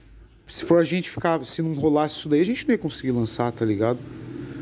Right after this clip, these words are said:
Ou até a gente mesmo fazer isso aí, a gente pegar e lançar, ficar com quinhentas cópias, puta, pra distribuir, imagina.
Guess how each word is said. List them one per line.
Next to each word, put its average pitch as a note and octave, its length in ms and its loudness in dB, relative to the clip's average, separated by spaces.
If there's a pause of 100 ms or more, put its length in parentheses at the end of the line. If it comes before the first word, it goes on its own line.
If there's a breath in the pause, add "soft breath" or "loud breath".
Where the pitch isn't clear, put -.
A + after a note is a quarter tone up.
(100)
Ou C#3+ 160 8
até D#3 200 2
a D3+ 60 6
gente E3+ 320 -2
mesmo E3 340 4
fazer B2+ 300 -2
isso B2 200 -4
aí, C3 300 0
a A2+ 60 0
gente C3+ 280 -2
pegar B2 300 4
e A#2+ 40 4
lançar, A#2 440 0
ficar B2 200 -2
com A#2+ 160 -4
quinhentas C3+ 460 -2
cópias, C#3 340 0
puta, - 200 0
pra B2+ 100 2
distribuir, D3 560 2
imagina. C#3 420 0